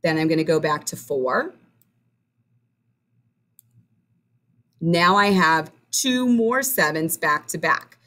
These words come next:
So let me go ahead and put two more sevens on. Now let's go to the final red row. So I'm gonna start with a six this time.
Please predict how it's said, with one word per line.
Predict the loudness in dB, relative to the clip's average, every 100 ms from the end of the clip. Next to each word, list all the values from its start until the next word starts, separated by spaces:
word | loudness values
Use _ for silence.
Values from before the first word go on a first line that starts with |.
| _ _
So | -6 -4
let | -2 -4
me | -4
go | -4 -4
ahead | -4 -8
and | -10
put | -14 -14
two | -14 -14
more | -16
sevens | -12 -6 -4 0 0
on. | 2 2 2 2 0 -2 -6 _ _ _ _ _ _ _ _ _ _ _ _ _ _ _ _ _ _ _ _ _ _ _ _ _ _ -20 _
Now | 4 6 6
let's | 4 2 0
go | 0 0
to | -2
the | -6
final | -2 -2 0 -2 -6 -10 -6
red | 0 0 -2
row. | -6 -10 -12 _ _ _
So | -2 2
I'm | 4 2
gonna | 0
start | 0 0 -2
with | -2
a | -2
six | 0 2 2 0 -2
this | 0 0 -4
time. | -8 -10 -8 -8 -10 -12